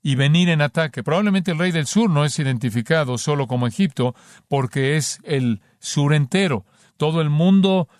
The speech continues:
musulmán de Egipto, Libia, Etiopía, África, la alianza que viene contra él, viene de esa parte del mundo. Un ejército africano de cierto tipo se mueve contra el anticristo, quien no solo está gobernando el mundo, sino que ha establecido su trono como Dios en la ciudad de Jerusalén.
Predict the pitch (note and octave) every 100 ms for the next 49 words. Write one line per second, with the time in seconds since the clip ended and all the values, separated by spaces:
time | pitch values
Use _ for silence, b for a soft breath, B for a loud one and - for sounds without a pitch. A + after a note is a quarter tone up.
0 | b C#3 C3 - B2+ C3 D3+ E3 E3+ C3+
1 | A#2+ - E3 - F3+ C3+ D#3+ D#3 B2+ G#2
2 | C#3 C#3 C#3 C#3 E3 F#3 D#3+ A#2+ C3+ D3+
3 | - D3+ B2+ - A#2+ D3 D3 B2+ A2+ A2+
4 | A#2 E3+ G#3+ - b b - C3 D3 C3
5 | C3+ - B2+ A#2 G#2+ B2 B2 C3+ F3 C3
6 | - b b b b - D3 D3 D3 C3
7 | C3 C3 B2+ A#2 F3 D#3+ B2 C#3+ b b
8 | b - B2+ - D#3 C#3+ A#2+ D3+ D3 -
9 | B2 F#3 A3 D3+ B2 B2 A#2 A#2 C#3 C#3+
10 | - A#2 B B B B2+ B2 C#3+ D#3+ C#3+
11 | D3+ C#3+ B2+ A#2+ D3 C3+ B2 F#3 C3+ A#2
12 | C3+ A#2+ E3+ - D3 A#2+ - G#3 G3+ C3+
13 | D3 D#3+ B2+ B2+ A#2 A#2+ D#3+ C3 B2+ A#2+
14 | G#2+ A#2+ B2+ A2+ A2 - A#2+ F3+